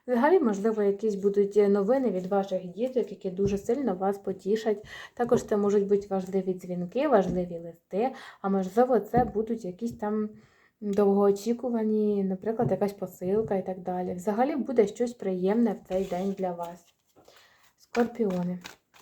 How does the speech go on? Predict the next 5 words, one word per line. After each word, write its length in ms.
У 80
скорпіонів, 880
е, 320
рицар 380
жезлів, 720